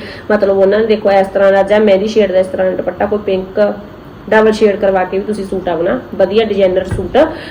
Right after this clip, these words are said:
ਬਣਵਾ ਸਕਦੇ ਹੋ। ਇਹਦੇ ਉੱਪਰ ਲੈਸਾਂ ਵਗੈਰਾ ਲਗਾ ਕੇ। ਇਹਦਾ ਜੋ ਕਿ ਪ੍ਰਾਈਸ ਹੈ ਸਾਢੇ ਛੇ ਸੌ ਰੁਪਇਆ, ਸ਼ਿਪਿੰਗ ਵਿੱਚ ਹੈ, ਐਕਸਟਰਾ ਸ਼ਿਪਿੰਗ ਆਪਾਂ ਕਿਸੇ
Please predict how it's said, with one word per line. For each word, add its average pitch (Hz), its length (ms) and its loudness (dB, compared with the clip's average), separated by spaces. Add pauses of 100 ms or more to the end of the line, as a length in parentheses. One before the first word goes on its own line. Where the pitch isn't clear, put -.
(120)
ਬਣਵਾ 202 300 4
ਸਕਦੇ 196 320 0
ਹੋ। 196 60 2
ਇਹਦੇ 214 100 4
ਉੱਪਰ 214 160 -2
ਲੈਸਾਂ 190 340 -2
ਵਗੈਰਾ 170 280 -2
ਲਗਾ 170 300 -4
ਕੇ। 220 160 -4
ਇਹਦਾ 208 300 0
ਜੋ 208 140 0
ਕਿ 208 120 -6
ਪ੍ਰਾਈਸ 180 300 0
ਹੈ 196 60 -4
ਸਾਢੇ 190 280 -2
ਛੇ 226 160 0
ਸੌ 185 140 -2
ਰੁਪਇਆ, 202 280 -4
ਸ਼ਿਪਿੰਗ 208 420 -2
ਵਿੱਚ 175 220 -6
ਹੈ, 185 120 0
ਐਕਸਟਰਾ 214 260 -4
ਸ਼ਿਪਿੰਗ 214 500 -4
ਆਪਾਂ 190 200 -4
ਕਿਸੇ 180 220 -8